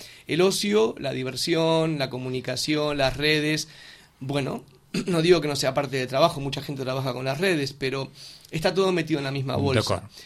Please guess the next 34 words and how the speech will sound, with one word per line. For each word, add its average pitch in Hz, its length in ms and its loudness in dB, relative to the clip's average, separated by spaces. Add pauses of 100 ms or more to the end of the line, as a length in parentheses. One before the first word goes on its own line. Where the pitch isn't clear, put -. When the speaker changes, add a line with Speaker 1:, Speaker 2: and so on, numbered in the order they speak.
(100)
Speaker 1:
El 151 160 -4
televisor 139 640 2
que 123 140 -6
se 120 160 -8
quiere 127 220 -6
implantar, 135 680 2
evidentemente, 139 880 -4 (220)
¿por 139 200 -2
qué 160 140 0
vamos 127 380 2
ahora? 131 340 -6 (240)
Vamos 135 460 2 (400)
al - 420 -8
smartphone, 180 680 2 (280)
vamos 139 440 -2
al 123 100 -6
tema 131 280 -6
de 131 80 -6
los 127 120 -6
juegos 156 340 2
que 123 100 -6
están 123 200 -6
teniendo 120 320 -8
muchísimo 127 480 -6
éxito, 143 280 -4
venden 123 280 -8
mucho. 208 460 0 (380)
Windows 160 400 4
está 135 220 -4
metido 135 500 -2
con 127 140 -12
el 117 60 -8 (120)
Xbox, 160 520 -4
Apple 151 400 2